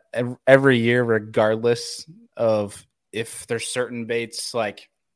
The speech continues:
I feel like the past two seasons were, like, the year of the jerk bait where with forward-facing sonar, that's all people were talking about was throwing a jerk bait. But I think when people actually look at the facts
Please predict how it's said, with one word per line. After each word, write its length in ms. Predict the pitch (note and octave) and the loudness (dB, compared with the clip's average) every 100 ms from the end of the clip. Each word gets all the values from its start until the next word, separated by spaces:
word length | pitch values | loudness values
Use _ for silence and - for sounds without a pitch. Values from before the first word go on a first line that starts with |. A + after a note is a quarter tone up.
| _ _ _ _ - | _ _ _ _ -4
I 40 | |
feel 120 | D#3+ | 2
like 80 | D3+ | 2
the 80 | C#3+ | 2
past 300 | C3+ B2+ - | -2 -2 -4
two 80 | B2 | -10
seasons 480 | - A#2 A#2 A#2+ A2+ | -8 -8 -8 -8 -4
were, 120 | A#2 | -4
like, 220 | G#2+ G#2 | -4 -6
the 100 | A2 | -8
year 300 | G#2 A2 A2+ | -6 -2 -2
of 80 | G2+ | -2
the 80 | G2+ | -4
jerk 320 | G2+ G#2 G#2 | -4 -6 0
bait 220 | A2+ G#2+ | 0 0
where 320 | G2 G2+ G2 _ _ _ _ - | 0 -2 -4 _ _ _ _ -2
with 320 | A#2 A2 - - - | 0 0 -6 -16 0
forward-facing 560 | A#2+ A#2 A#2 A2 A2 | 4 4 2 0 -2
sonar, 420 | G#2 G#2+ G#2 G#2+ A2 | -4 -4 -2 -2 0
that's 220 | G#2 G#2+ | -2 -2
all 240 | G2 G#2 | 0 0
people 260 | G2+ G#2+ G#2+ | -4 -8 -6
were 80 | G2 | -4
talking 380 | G#2 F#2+ G#2 | -4 -4 -6
about 260 | G2+ G2+ G2+ | -4 -2 -2
was 120 | F2+ | -6
throwing 260 | - G2+ G2+ | -8 -8 -6
a 40 | |
jerk 280 | G2 G2+ G2 | -6 -8 -4
bait. 240 | G#2+ G#2+ - _ _ _ - | -2 -2 -6 _ _ _ -4
But 400 | A2 G#2 F2 _ _ | -2 -2 -4 _ _
I 80 | - | -6
think 200 | A#2 C3+ | 0 2
when 80 | C3 | 2
people 320 | C3 B2+ A#2+ | -2 -2 0
actually 280 | A2+ A#2 A2 | 0 0 -4
look 240 | G#2 A2+ | -2 -4
at 100 | - | -4
the 60 | G#2+ | -10
facts 640 | - G2+ G#2+ - - - | -6 -4 -4 -4 -12 -14